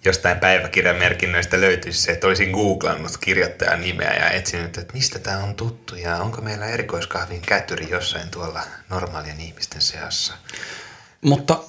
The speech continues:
Speaker 2: ö, et ole minulle ainakaan tuttu entuudestaan, Hanna-Kaisa. Kiitos
Speaker 1: Kiitos
Speaker 2: paljon
Speaker 1: sulle.
Speaker 2: tästä, mitä, mitä teit. Jatka samaa mallia. Ää,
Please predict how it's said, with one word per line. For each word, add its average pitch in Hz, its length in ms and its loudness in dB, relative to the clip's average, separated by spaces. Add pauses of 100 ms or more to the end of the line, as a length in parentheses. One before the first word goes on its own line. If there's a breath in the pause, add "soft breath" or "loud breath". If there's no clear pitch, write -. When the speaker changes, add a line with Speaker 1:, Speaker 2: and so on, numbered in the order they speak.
Speaker 2:
ö, 175 60 0 (360)
et 196 220 4
ole 127 120 8
minulle 147 480 6
ainakaan 120 460 6
tuttu 117 360 4
entuudestaan, 107 1000 4
Hanna-Kaisa. 104 760 4 (260)
Kiitos 190 720 6
Speaker 1:
Kiitos 156 320 6
Speaker 2:
paljon 113 220 6
Speaker 1:
sulle. - 140 4
Speaker 2:
tästä, 123 400 4
mitä, 101 340 4 (720)
mitä 117 220 6
teit. 135 680 2 (140)
Jatka - 340 6
samaa 113 520 6
mallia. 113 880 4 (680 loud breath)
Ää, 104 960 6